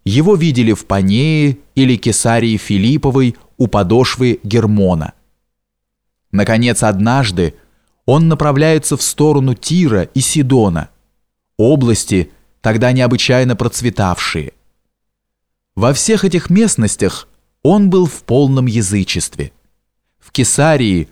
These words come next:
он видел знаменитую пещеру, в которой предполагали источник Иордана – и которую народное верование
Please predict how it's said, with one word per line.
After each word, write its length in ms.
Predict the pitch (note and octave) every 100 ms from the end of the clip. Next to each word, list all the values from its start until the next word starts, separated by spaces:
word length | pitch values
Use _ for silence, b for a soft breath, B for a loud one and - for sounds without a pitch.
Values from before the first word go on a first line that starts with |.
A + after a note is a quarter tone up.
| _ _ _
он 200 | - B2+
видел 320 | C3 D3 C#3 C#3
знаменитую 680 | B2+ B2+ C3+ D#3+ F3+ E3+
пещеру, 760 | D3 D#3 - - C3+ B2 F#2 D2+ - _ _
в 120 | -
которой 400 | A2 G2+ A2+ A2+
предполагали 720 | - A2 - G#2 G#2 A#2 A2+
источник 600 | G#2+ - A#2 A2 A#2 G#2
Иордана – 800 | - G#2 F#2 F2+ A2 D3 G#2+ D#2+ - _ _ _ -
и 100 | B2+
которую 440 | C3+ D3 D3 C#3+
народное 540 | C#3 C3+ C#3+ C3 C3+
верование 680 | B2 F3 F3+ A2 G2 F#2+ E2+